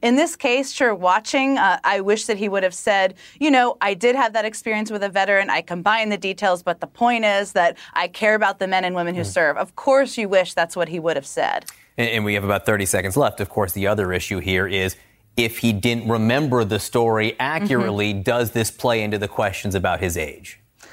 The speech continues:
Speaker 1: Well, you know, I think, John, that gaffes in general, there's a lot of focus on them. I don't think they matter much unless they play into a perceived vulnerability. And there has been this chatter, uh, fair, unfair, about him being,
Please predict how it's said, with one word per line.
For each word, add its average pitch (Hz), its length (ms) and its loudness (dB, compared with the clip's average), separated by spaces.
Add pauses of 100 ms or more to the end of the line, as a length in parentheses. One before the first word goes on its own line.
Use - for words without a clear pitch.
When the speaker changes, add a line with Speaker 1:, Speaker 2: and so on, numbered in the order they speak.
(300)
Speaker 1:
Well, 285 320 2
you 294 120 0
know, 294 120 4
I 277 100 4
think, 311 240 -2
John, 277 200 4
that - 260 -2
gaffes 262 400 0
in 262 120 0
general, 233 320 0
there's 214 200 0
a 196 40 0
lot 202 240 2
of 226 80 -4
focus 220 400 -2
on 226 160 0
them. 226 220 0
I 226 60 2
don't 320 200 0
think 339 140 -4
they 254 140 0
matter 208 340 2
much 240 260 0
unless 220 300 -2
they 208 160 0
play 220 340 0
into 233 360 0
a 196 80 2
perceived 220 640 -4
vulnerability. 196 880 0 (260)
And 220 220 2
there 247 120 4
has 254 220 0
been 202 240 0
this 190 240 -2
chatter, 196 640 0
uh, 175 160 2
fair, 208 440 0
unfair, 208 400 2
about 208 320 2
him 233 240 -2
being, 220 480 -6